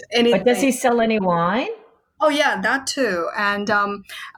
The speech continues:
Speaker 1: he worked with, uh, Great Wall, and Great Wall
Speaker 2: Right.
Speaker 1: is a Chinese state-owned winery, the second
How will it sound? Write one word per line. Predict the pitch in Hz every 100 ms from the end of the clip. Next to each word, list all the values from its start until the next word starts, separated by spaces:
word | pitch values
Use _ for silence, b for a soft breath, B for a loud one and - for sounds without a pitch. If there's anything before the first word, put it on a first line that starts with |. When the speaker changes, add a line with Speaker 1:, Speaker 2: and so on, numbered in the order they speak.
| -
Speaker 1:
he | 202 320 349
worked | 269 269 349 359 277
with, | 220 220 220 - 208
uh, | 202 190 190 175 - -
Great | - 240 269 262
Wall, | 208 190 196 285 381 - - -
and | 202 202 202
Great | 269 320 320
Wall | 156 262 131
Speaker 2:
Right. | - - _ _ 220
Speaker 1:
is | 220
a |
Chinese | 196 - 226 226 226 226 226 -
state-owned | - - - 220 208 - 196 196 196 190 -
winery, | 190 190 226 170 160 165
the | 185
second | 190 247 269 254